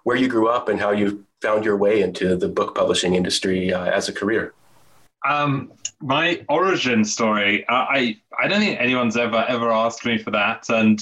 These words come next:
Speaker 2: uh, I'm sure it's, it's in many ways quite boring. Um,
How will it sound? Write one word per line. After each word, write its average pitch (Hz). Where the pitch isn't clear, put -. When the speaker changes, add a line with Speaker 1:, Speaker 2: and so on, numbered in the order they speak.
Speaker 2:
uh, 113
I'm 143
sure 175
it's, -
it's 147
in 131
many 127
ways 139
quite 120
boring. 131
Um, 117